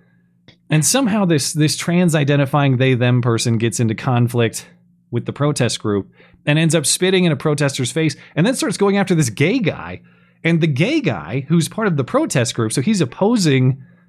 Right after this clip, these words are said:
what he sees as the indoctrination of the schools, but he tries to use his gay status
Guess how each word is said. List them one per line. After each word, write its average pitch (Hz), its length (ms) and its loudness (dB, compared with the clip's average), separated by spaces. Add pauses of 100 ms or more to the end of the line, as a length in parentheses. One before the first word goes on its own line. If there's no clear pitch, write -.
(140)
what 143 80 2
he 165 140 2
sees 160 320 2
as 135 120 0
the 139 120 0
indoctrination 135 640 0
of 123 80 2
the 120 40 0
schools, 165 360 0
but 139 100 -2
he 170 80 -2
tries 180 300 -2
to 165 100 0
use 165 200 2
his 127 180 -2
gay 135 320 0
status 120 500 -2